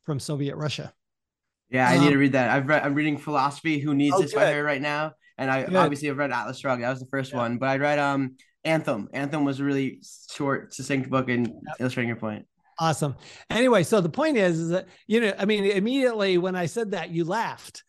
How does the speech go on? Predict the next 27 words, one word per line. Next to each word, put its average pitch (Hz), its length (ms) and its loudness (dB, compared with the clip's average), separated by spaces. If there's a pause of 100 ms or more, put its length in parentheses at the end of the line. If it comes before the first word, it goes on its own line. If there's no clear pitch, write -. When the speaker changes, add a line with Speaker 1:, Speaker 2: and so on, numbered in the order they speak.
(140)
Speaker 1:
I 175 60 -6
mean, 180 160 4
it 196 100 2
was 170 200 -2
a, 190 140 -4
it 196 60 -4
was 170 120 0
a 165 60 -2
visceral 202 500 -2
reaction. 175 560 -4
I 165 100 -6
think 220 200 -4
most 233 380 2
people 254 280 -2
would 160 100 2
have 185 180 0
that 196 140 -6
visceral 196 300 -2
reaction. 202 420 -2 (220)
"No, 359 200 2
I 185 120 2
don't 359 100 0
wanna 220 220 0
live 170 180 2
in 151 120 -4
government 151 360 -4
housing." 175 300 -6